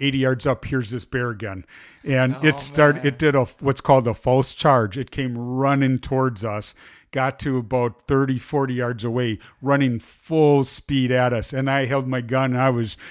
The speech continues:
Speaker 1: shaking like a leaf. It, and,
Speaker 2: <laughs>
Speaker 1: and, and I didn't have to shoot. He, he stopped, took off, and, and was gone.
Speaker 2: Did you shoulder it?
Speaker 1: I, th-, th-, this, this, it was not bear season at the time,
Speaker 2: Oh,
Speaker 1: so,
Speaker 2: okay.
Speaker 1: so I,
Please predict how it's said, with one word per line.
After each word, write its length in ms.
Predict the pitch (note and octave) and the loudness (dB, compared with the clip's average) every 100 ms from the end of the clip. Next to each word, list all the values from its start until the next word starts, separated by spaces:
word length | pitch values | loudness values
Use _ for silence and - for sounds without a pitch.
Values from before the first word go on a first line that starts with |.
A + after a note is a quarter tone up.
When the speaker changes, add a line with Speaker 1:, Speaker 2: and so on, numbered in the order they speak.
| - | -12
Speaker 1:
shaking 500 | - - D#3 C#3+ C3 | -6 0 2 2 0
like 220 | C3 B2+ | 0 0
a 40 | C3 | 0
leaf. 340 | B2 C3+ B2 | 2 2 2
It, 220 | C#3 C#3+ C#3+ | 0 0 0
and, 340 | C#3 C3+ B2 | -2 -2 -4
Speaker 2:
<laughs> 280 | - - - | -6 -10 -4
Speaker 1:
and, 200 | C3 - D3+ | -2 0 2
and 360 | C#3 C3+ B2 - - - | 2 2 -2 -8 -16 -4
I 120 | C#3+ | -2
didn't 240 | C#3 C#3 | 2 2
have 220 | C3 B2+ - | 2 2 -2
to 80 | |
shoot. 300 | C3 - A#2+ B2 | -6 -4 -4 -4
He, 120 | C3 | -6
he 160 | A#2+ | -4
stopped, 520 | C#3+ - C#3 C3+ C3+ - _ _ | -6 0 2 2 0 -8 _ _
took 200 | D3+ - | -6 0
off, 320 | C3+ C3 - | 2 0 -2
and, 220 | A#2+ A2 A#2+ | -6 -6 -6
and 200 | B2 A#2 | -6 -6
was 140 | G#2 | -4
gone. 320 | C3+ C3 G#2 | 0 0 0
Speaker 2:
Did 160 | B2+ E3 | -6 -8
you 80 | D#3+ | -8
shoulder 400 | - D3+ D3+ F#3+ | -6 -6 -6 -6
it? 140 | - _ _ _ - | -8 _ _ _ 0
Speaker 1:
I, 260 | C#3 C#3 C#3+ _ _ - - D3 | 4 4 2 _ _ -20 -20 -12
th-, 180 | C#3 D#3 | -10 -8
th-, 140 | D3+ | -10
this, 280 | C#3 F3 - | -4 -4 -4
this, 280 | - C3 D#3+ | -6 -6 -6
it 80 | D#3 | -4
was 220 | C#3 D#3 C3+ | 0 0 0
not 240 | D3+ A2 | -4 -2
bear 200 | C#3+ D3 | -2 -2
season 320 | - C#3 B2 | -2 -6 -4
at 160 | B2+ - | -4 -4
the 60 | |
time, 320 | B2 - C3 C3+ | -6 -2 0 0
Speaker 2:
Oh, 60 | |
Speaker 1:
so, 200 | D#3+ C3+ A#2+ | 0 0 -2
Speaker 2:
okay. 320 | - C#3+ C3+ | -6 -10 -6
Speaker 1:
so 220 | A#2+ C3 | 2 2
I, 540 | B2+ C#3 C#3+ D3 C3 | 4 6 8 6 4